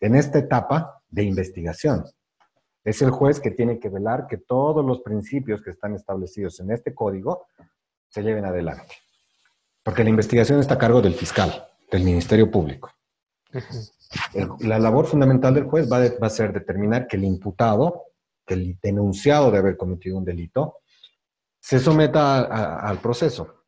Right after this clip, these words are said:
Speaker 1: no escape del proceso. Y esa es la finalidad que tienen las medidas cautelares. Y una de las características de las medidas cautelares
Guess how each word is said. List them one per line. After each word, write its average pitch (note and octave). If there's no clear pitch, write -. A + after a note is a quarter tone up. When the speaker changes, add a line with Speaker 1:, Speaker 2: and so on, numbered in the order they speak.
Speaker 1:
no G2+
escape G2
del E2
proceso. -
Y C3
esa D#3+
es D#3+
la D3+
finalidad G2+
que A#2+
tienen G#2+
las E2+
medidas F2
cautelares. F#2+
Y A#2
una D#3+
de D3
las C3
características A#2
de G2+
las F#2
medidas F#2+
cautelares E2+